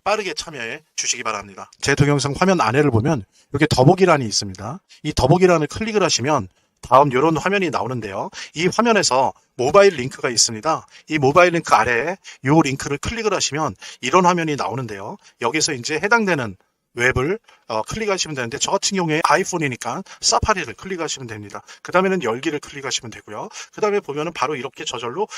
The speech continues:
문자를 보낼 수 있게 되어 있습니다. 이렇게 보내기 버튼만 누르면 완료됩니다. 자, 이렇게 편하게 몇 번의 클릭만으로 문자를 편하게 보시는 거 활용하시고요. 구독자 및 시청자분들에게 간단한 안내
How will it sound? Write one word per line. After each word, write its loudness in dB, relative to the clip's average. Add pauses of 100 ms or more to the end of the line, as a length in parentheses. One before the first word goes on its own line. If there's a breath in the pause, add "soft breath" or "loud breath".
문자를 -4
보낼 -8
수 -4
있게 -12
되어 -6
있습니다. -8 (280 loud breath)
이렇게 -8
보내기 -4
버튼만 -8
누르면 -12
완료됩니다. -8
자, -2
이렇게 -2
편하게 0 (200 loud breath)
몇 2
번의 0
클릭만으로 -2 (180 loud breath)
문자를 -2
편하게 0
보시는 -4
거 -8
활용하시고요. -2 (220 loud breath)
구독자 -2
및 -6
시청자분들에게 -2 (220)
간단한 2
안내 -2